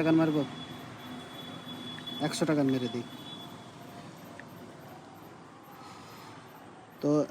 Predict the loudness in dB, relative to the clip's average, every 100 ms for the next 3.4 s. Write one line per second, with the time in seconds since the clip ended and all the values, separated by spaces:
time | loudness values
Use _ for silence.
0 | 2 0 4 6 8 10 10 10 4 -14
1 | 6 12 12 12 8 10 8 4 6 6
2 | 8 8 8 6 4 6 6 6 4 2
3 | 4 4 6